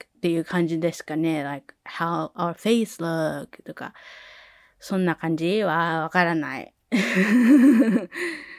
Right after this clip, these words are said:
あー、いや、だから、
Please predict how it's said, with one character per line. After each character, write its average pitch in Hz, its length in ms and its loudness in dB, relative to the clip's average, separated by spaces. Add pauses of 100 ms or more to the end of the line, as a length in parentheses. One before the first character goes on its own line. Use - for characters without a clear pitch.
(260)
あ 170 560 -2
ー、 - 60 -12 (880)
い 214 80 -2
や、 220 220 0
だ 208 160 -2
か 196 180 0
ら、 170 460 0